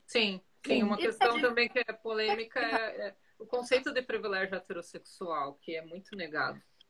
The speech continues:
Speaker 1: E ele existe.
Speaker 2: Uhum, sim. E sobre, tem, teve uma pergunta que não deu tempo de colocar aqui, que foi sobre o livro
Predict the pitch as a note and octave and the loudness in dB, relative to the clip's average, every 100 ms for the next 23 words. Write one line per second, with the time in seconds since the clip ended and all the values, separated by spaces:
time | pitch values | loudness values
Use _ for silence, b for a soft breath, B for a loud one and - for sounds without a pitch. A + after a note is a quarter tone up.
0 | _ - - D#3 D#3+ G3 A3+ B3 G3 G#3 | _ -20 -10 -6 -2 -2 -2 -2 2 2
1 | G#3 F#3 E3+ F3 - - G#3 G3 G3+ _ | 2 0 -4 -12 -14 -4 -4 -4 -10 _
2 | A3+ A#3 A#3+ A#3+ G3 - - A#3 A3 - | 2 4 6 4 2 0 4 4 4 0
3 | C#4 B3+ B3 C4+ B3+ C#4 C4+ B3+ A#3+ B3 | 2 4 4 2 0 -2 0 0 2 2
4 | A#3 B3+ C4 - G#3 G#3+ G#3+ G#3+ B3 G#3+ | 4 0 -2 0 2 6 6 6 4 4
5 | G#3+ G#3 A3 - G#3+ G#3+ A3 F#3+ G3 - | 2 -2 0 6 6 6 6 6 6 0
6 | A#3 A#3 A3+ _ _ _ - B3+ - A#3+ | 0 0 -2 _ _ _ 0 4 8 8
7 | A#3+ B3+ B3 A#3+ A#3 A3+ B3 A#3 A#3 A3+ | 8 4 6 6 6 6 8 10 10 10
8 | A3 | 8